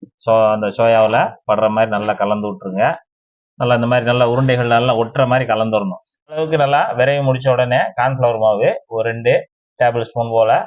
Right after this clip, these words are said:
நல்லா இதுல சேர்த்துட்டு அதை ஒரு தடவை நல்லா மசாலாவுல ஒட்டுற மாதிரி கலந்து விட்டுருங்க. காரம் வந்து உப்பு காரம் வந்து நம்ம மசாலாவுல வந்து தேவை தக்கன கூட்டி குறை சேர்த்துக்கலாம்.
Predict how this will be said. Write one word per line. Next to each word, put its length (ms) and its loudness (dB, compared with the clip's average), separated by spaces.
நல்லா 240 -2
இதுல 220 -8
சேர்த்துட்டு 480 -4
அதை 140 0
ஒரு 140 0
தடவை 240 2
நல்லா 360 -2
மசாலாவுல 480 -6
ஒட்டுற 240 -6
மாதிரி 320 0
கலந்து 320 -2
விட்டுருங்க. 360 -4
காரம் 320 2
வந்து 220 -2
உப்பு 200 -2
காரம் 240 2
வந்து 140 -4
நம்ம 180 2
மசாலாவுல 560 2
வந்து 240 -2
தேவை 240 2
தக்கன 320 0
கூட்டி 220 -10
குறை 200 -4
சேர்த்துக்கலாம். 500 -8